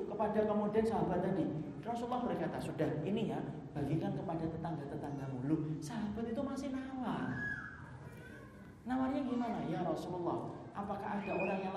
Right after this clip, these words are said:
lebih miskin daripada saya di komplek rumah saya, ya Rasulullah? Saya yang paling miskin."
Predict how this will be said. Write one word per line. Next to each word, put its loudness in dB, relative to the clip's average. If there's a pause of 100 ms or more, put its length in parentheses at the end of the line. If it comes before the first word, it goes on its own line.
lebih 2
miskin -2
daripada 0
saya -2
di -2
komplek -2
rumah -2
saya, -4
ya -2
Rasulullah? -4 (240)
Saya -2
yang -4
paling 2
miskin." -2